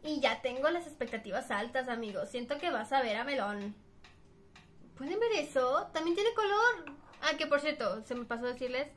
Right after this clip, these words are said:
tiene la misma dinámica de aplicación, pero tiene color, así que vamos a ver esto.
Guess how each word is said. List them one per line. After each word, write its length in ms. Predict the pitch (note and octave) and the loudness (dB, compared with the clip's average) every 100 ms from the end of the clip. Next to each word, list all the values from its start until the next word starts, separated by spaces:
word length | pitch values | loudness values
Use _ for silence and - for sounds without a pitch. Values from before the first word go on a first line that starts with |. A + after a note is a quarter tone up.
| - | -10
tiene 180 | A#3+ A#3 | -8 -6
la 80 | |
misma 220 | G#3+ G#3 F#3 | -4 -4 -6
dinámica 640 | G3 D4 E4+ E4+ E4+ E4+ E4 - - | -6 -4 -4 -2 0 -2 -6 -12 -12
de 320 | A#3+ A3 - - | -10 -8 -10 -14
aplicación, 520 | A3+ A3+ A#3 A3+ D#4 G#4 - - - - | -14 -12 -10 -8 -6 -6 -8 -20 -20 -4
pero 180 | G#4 A4 | 0 2
tiene 220 | G#4 G4+ | 2 2
color, 420 | D4+ C4 B3+ E4 | 2 2 2 0
así 220 | C4 C4 | -2 -6
que 300 | B3 C4+ C4 A3+ | 0 2 2 2
vamos 560 | A#3 A#3+ A#3+ B3 B3+ - - | -4 -4 -6 -8 -10 -14 -14
a 640 | C4 C4 C4 C4 C4 C4 - | -10 -8 -8 -8 -10 -12 -14
ver 260 | A#3 A3 A3+ | -16 -14 -12
esto. 680 | B3+ D4 - - E4 F#4+ | -10 -10 -14 -10 -8 -8